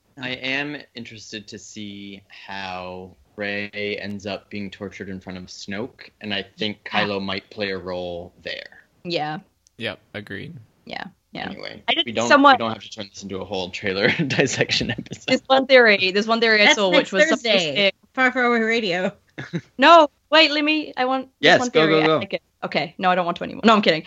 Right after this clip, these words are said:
Speaker 2: Um,
Speaker 4: God.
Speaker 2: <laughs> there's one theory I saw that was, like, Finn and Kylo team up to, like, get Rey from Snoke. Um, for, like, whatever reason, like, Kylo doesn't want Rey to get past him, and Finn wants Rey back or something. And I'm like, I could dig that, 'cause they would be
Speaker 1: Mm.
Speaker 2: so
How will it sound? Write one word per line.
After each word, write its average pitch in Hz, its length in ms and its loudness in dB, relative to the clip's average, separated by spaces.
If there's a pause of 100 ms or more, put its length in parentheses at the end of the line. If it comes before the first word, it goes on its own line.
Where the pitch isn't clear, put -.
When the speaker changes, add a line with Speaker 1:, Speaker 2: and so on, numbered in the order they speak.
(160)
Speaker 2:
Um, 226 480 6 (120)
Speaker 4:
God. 139 140 -8 (360)
Speaker 2:
<laughs> 285 380 6 (320)
there's 277 160 2
one 277 160 4
theory 269 220 8
I 233 60 4
saw 233 220 -2
that 208 140 0
was, 196 100 -4
like, 202 180 -2
Finn 202 320 -4
and 190 140 -4
Kylo 208 420 0
team 262 200 -2
up - 180 -4
to, 214 140 -2
like, 165 260 -2
get - 180 -4
Rey 156 240 0
from 151 260 -2
Snoke. 165 360 -2 (240)
Um, 151 400 2 (200)
for, 208 120 4
like, 175 160 4
whatever 180 340 2
reason, 180 300 0
like, 170 160 -2
Kylo 165 220 2
doesn't 160 200 -4
want 151 200 -6
Rey 151 160 -2
to 151 160 -10
get 151 200 -10
past 151 300 -6
him, 143 300 -8
and 160 160 -8
Finn 156 180 -6
wants 151 220 -6
Rey 151 100 -4
back 156 300 -6
or 165 40 -12
something. 143 340 -14
And 175 80 -4
I'm 170 80 -2
like, 170 180 0
I 226 120 10
could 262 260 -6
dig 214 260 -4
that, 165 320 -2
'cause 180 280 -4
they 196 140 0
would 214 240 0
be 202 80 -4
Speaker 1:
Mm. 202 40 -8
Speaker 2:
so 202 280 -4